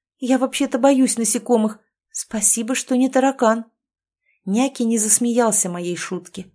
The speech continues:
Все-таки у меня был талант шутить не вовремя. "Я вижу рядом с собой стрекоз, но я ничего не знаю об этом", — прошептала я. "Черные стрекозы — древнейший женский род", — сказал Няки.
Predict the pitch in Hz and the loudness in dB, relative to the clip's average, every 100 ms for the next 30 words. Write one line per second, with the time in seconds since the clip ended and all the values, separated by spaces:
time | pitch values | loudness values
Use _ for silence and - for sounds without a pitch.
0 | _ _ _ - - 277 262 247 247 - | _ _ _ -6 -4 -4 -6 -6 -6 -2
1 | 214 226 226 214 220 220 233 208 180 170 | -2 0 -2 -4 -4 -4 -2 -2 -4 -8
2 | - - - 185 180 190 180 175 170 170 | -16 -12 -10 -8 -10 -8 -6 -6 -6 -8
3 | 170 170 _ _ _ _ _ _ _ _ | -12 -16 _ _ _ _ _ _ _ _
4 | _ - 208 202 202 202 208 214 208 - | _ -10 -8 -6 -6 -6 -6 -4 -2 -2
5 | 226 202 202 - 220 220 220 185 - _ | -2 -2 -4 -4 -8 -8 -6 -6 -8 _
6 | _ 247 208 233 226 254 240 254 254 269 | _ -6 -2 -2 -4 -4 -2 0 0 0
7 | 262 208 233 220 226 214 202 - _ _ | 0 0 -2 2 0 0 -8 -14 _ _
8 | 190 175 180 - 185 180 175 175 170 _ | -12 -8 -8 -6 -6 -4 -4 -8 -10 _
9 | _ _ _ _ _ _ - - 180 175 | _ _ _ _ _ _ -10 -4 -2 -2
10 | 180 165 - 165 208 240 180 170 _ _ | -4 -4 -4 -6 2 2 2 -6 _ _
11 | 175 180 185 180 208 233 - 214 185 208 | -8 -2 -2 0 -2 -2 -4 -4 0 0
12 | 202 - 220 214 170 - _ _ _ - | 0 0 0 2 0 -4 _ _ _ -12
13 | - 175 180 175 170 170 170 180 | -8 -6 -4 -4 -4 -6 -8 -12